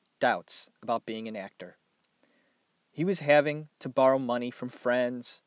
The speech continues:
and find places to crash for the evening. He ended up being one of the many people passing out flyers on street corners. It got so bad, he even considered having himself committed.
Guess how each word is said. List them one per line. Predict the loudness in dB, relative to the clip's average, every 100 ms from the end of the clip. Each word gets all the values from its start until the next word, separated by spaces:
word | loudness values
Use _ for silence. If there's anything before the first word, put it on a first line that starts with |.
| _ _ _ _ _
and | -8 -2
find | 0 0 -2
places | 0 2 0 -6
to | -8
crash | -4 2 4 2 -4
for | -10 -8
the | -8 -8
evening. | -12 -14 -20 _ _ _ _ _ _ _ _ _ _ _
He | -6 -2
ended | 0 2 2
up | 2 0
being | -2 -2 -6 -12 _ _ _ -8
one | -2 0
of | 0
the | 0 0
many | -2 -2 -2
people | -4 -4 -4 -6 -10 _ _ -10
passing | -2 -2 -2 -2
out | -2
flyers | -2 2 4 4 0 -4 -10
on | -8
street | -8 -8 -12
corners. | -10 -12 -14 -16 -18 _ _ _ _ _ _ _ _ _ _ _ -4
It | 4
got | 4 4
so | 2 4
bad, | 6 4 4 -2 _
he | -4
even | 0 0 -2 -6
considered | -8 -4 -2 -2 -4 -6 _ _ -4
having | 0 0 -2
himself | -6 -2 -2 -2 -10
committed. | -12 -6 -6 -6 -10